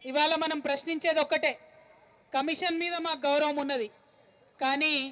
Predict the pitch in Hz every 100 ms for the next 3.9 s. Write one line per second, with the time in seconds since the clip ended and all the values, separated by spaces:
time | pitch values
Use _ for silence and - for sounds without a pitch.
0 | - - - - 254 277 302 320 294 294
1 | 294 294 294 285 277 - 262 302 320 311
2 | 277 294 294 285 262 - - - - 262
3 | 269 277 - 262 254 - 302 311